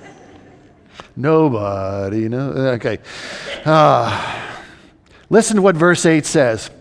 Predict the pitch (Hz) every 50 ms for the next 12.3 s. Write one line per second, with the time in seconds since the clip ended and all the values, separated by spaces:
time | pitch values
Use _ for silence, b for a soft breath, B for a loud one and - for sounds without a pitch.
0 | _ - - _ _ _ _ _ _ _ _ _ - B B B B B B -
1 | - 190 180 180 175 165 185 214 247 254 240 226 254 - - - 233 233 233 233
2 | 208 - - 214 214 208 190 170 170 190 208 226 247 247 226 - - 190 180 156
3 | 143 143 151 165 - - - - B B B B B B B B B 170 196 226
4 | 240 240 233 - - - 214 208 226 240 247 240 226 202 - - - 180 175 160
5 | 156 170 165 - - 156 143 127 151 175 185 185 185 - - - - 185 180 165
6 | 175 190 208 208 - - - - 143 110 95 92 90 - - _ _ B B B
7 | B B B B B B B 131 170 190 196 190 185 165 151 151 170 202 226 262
8 | 269 240 175 214 220 185 - - 220 208 208 202 196 190 - - - - - 269
9 | 277 277 262 226 240 - - - - - - - 294 302 277 240 190 175 170 139
10 | B B B B B B - 202 208 202 196 196 226 233 226 220 - - - -
11 | 214 247 277 277 277 277 269 240 220 - - - - - - 262 277 262 214 165
12 | 151 160 156 - -